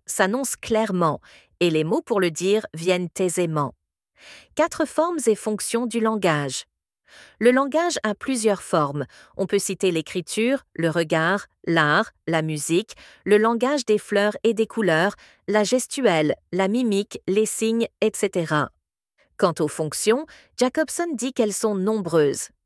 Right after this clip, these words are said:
mais la principale fonction est la communication. On entend par communication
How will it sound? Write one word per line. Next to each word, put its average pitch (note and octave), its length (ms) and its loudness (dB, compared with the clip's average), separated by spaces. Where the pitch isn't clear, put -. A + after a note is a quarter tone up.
mais F#3+ 160 2
la G3 100 4
principale A3 560 -2
fonction G3 460 -4
est G3 80 4
la F#3+ 160 0
communication. G#3+ 920 -2
On F#3+ 180 0
entend C4+ 340 0
par D#3+ 260 -2
communication E3+ 880 0